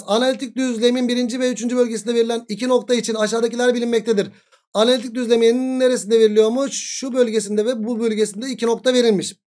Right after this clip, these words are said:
Şimdi koordinatları tam sayı olsun. Yani ben buradaki noktaya A virgül B diyeyim. Buraya da C virgül D demeyeyim. C de D de pozitif tam sayı olsun. Yani ben buraya eksi C, eksi D diyeyim. Tamam mı? Sonuçta negatif olacak. Yani A, B, C, D'ye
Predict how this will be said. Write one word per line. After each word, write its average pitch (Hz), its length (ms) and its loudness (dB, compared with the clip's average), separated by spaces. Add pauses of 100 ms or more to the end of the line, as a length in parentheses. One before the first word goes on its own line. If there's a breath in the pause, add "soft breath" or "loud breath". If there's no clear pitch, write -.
(380 soft breath)
Şimdi 247 320 -4
koordinatları 247 600 2
tam 254 220 2
sayı 247 200 4
olsun. 180 380 2 (180)
Yani 220 240 4
ben 240 180 0
buradaki 240 360 0
noktaya 214 360 4
A 190 300 0
virgül 180 300 0
B 233 220 4
diyeyim. 262 240 0
Buraya 247 200 4
da 190 100 2
C 240 200 0
virgül 233 260 -4
D 220 200 6
demeyeyim. 175 320 2
C 208 280 4
de 185 140 0
D 226 200 6
de 247 160 4 (380 loud breath)
pozitif 220 340 -2
tam 240 180 2
sayı 202 200 2
olsun. 190 300 -2
Yani 208 300 2
ben 220 200 0
buraya 196 140 2
eksi 208 380 -4
C, 220 120 -4
eksi 214 480 -4
D 196 220 6
diyeyim. 123 200 -10
Tamam 202 280 0
mı? 117 140 -10 (200 soft breath)
Sonuçta 233 560 -2
negatif 185 320 0
olacak. 135 280 -10
Yani 202 220 2
A, 226 240 4
B, 190 180 4
C, 202 260 4
D'ye 240 320 4